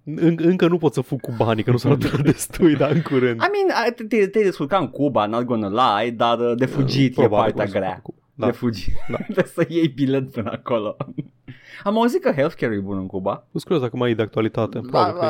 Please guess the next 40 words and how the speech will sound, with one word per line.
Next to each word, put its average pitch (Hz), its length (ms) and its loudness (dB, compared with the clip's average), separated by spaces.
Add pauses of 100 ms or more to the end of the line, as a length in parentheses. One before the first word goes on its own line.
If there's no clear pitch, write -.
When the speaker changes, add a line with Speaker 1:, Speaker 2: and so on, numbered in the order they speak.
Speaker 2:
ar 185 60 4
trebui 156 340 0
să 135 160 -2
mă, 127 300 2
să 123 120 -4
mă 120 60 2
Speaker 1:
Sis-, 113 120 0
Speaker 2:
mai 104 160 0
Speaker 1:
sistemele 117 800 2
publice 110 680 0
sunt 101 100 -6
destul 107 220 -6
de 104 60 0
durabile. 104 320 2
Speaker 2:
Ar 104 60 -2
trebui 113 220 0
să 120 140 -4
mă 110 80 0
mai 107 140 -2
interesez 104 380 -4
despre 104 160 -6
Cuba, 101 280 -4
să 104 140 -6
nu, 107 220 -4
să 117 120 -6
nu 117 100 -2
țin 113 260 -4
minte 104 260 -2
chestii 101 260 -10
pe 98 80 -4
care 101 160 -4
le-am 101 160 -2
auzit 104 200 -4
acum 101 220 -4
mult, 98 240 -4
mulți 98 320 -6
ani, 110 200 -2
dar, 101 200 -2
uh, 98 300 -2
da, 196 240 -6